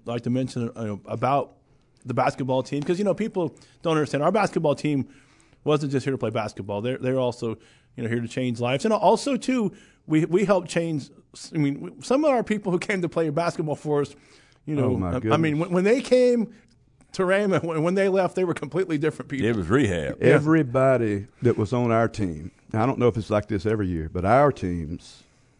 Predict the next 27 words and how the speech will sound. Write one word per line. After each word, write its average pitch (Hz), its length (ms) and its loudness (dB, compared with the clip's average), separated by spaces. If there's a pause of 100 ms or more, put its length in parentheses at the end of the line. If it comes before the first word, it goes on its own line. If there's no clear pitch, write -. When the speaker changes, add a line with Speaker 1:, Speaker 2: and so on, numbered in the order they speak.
(420)
Speaker 2:
everyone's 123 460 2
pastoring 135 680 0
or 95 80 -2
traveling 127 640 0
or 104 100 0
ministering, 117 680 -2 (120)
from 104 300 0 (340)
Jesse 120 360 0
Tamara 113 580 2
to 98 120 -4
Chad 120 600 0
to 92 160 -4
Dave 110 380 0
Fa-, 117 300 -4
I - 40 -2
mean, 113 160 -2 (460)
everybody 127 560 6
I 113 60 4
can 107 100 0
name 120 280 0
now 95 160 -2
has 95 100 -4
got 101 140 0
a 92 40 -6
church - 600 -2
Speaker 3:
Mm-hmm. 71 100 -8
Speaker 2:
somewhere. 71 400 -8